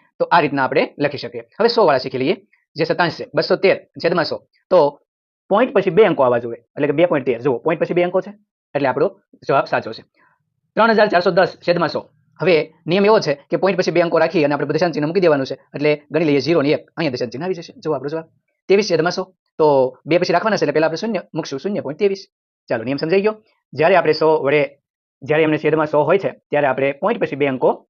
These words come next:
રાખવાના છે અને ત્યાં આપણે પોઇન્ટ મૂકી દઈશું. હવે આપણે હજારમાં જોઈ લઈએ, બસો એકાવન છેદમાં હજાર. હવે આ નિયમ કે અંશમાં છે એ ત્રણ, પોઇન્ટ પછી ત્રણ અંકો રહેવા જોઈએ. તો અહીં એક, બે ને ત્રણ, એટલે ઝીરો પોઇન્ટ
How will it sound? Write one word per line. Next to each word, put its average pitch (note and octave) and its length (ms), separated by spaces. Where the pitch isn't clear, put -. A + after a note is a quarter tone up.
રાખવાના A2+ 360
છે - 100
અને C#3 100
ત્યાં E3+ 140
આપણે C#3 140
પોઇન્ટ C#3+ 220
મૂકી C3 120
દઈશું. A#2 240
હવે G3+ 80
આપણે E3 160
હજારમાં D3 260
જોઈ B2 100
લઈએ, A#2 160
બસો A3 220
એકાવન G#3+ 380
છેદમાં E3+ 320
હજાર. A#2 200
હવે E3 80
આ F#3 60
નિયમ G#3+ 180
કે G3+ 100
અંશમાં G#3+ 320
છે D#3 100
એ C#3+ 140
ત્રણ, G3+ 300
પોઇન્ટ G#3+ 220
પછી G3 120
ત્રણ F#3 180
અંકો E3 160
રહેવા C3+ 160
જોઈએ. B2 180
તો - 60
અહીં D3 140
એક, F3+ 180
બે D#3 100
ને D#3 60
ત્રણ, E3+ 180
એટલે C#3 140
ઝીરો D3 200
પોઇન્ટ D3 380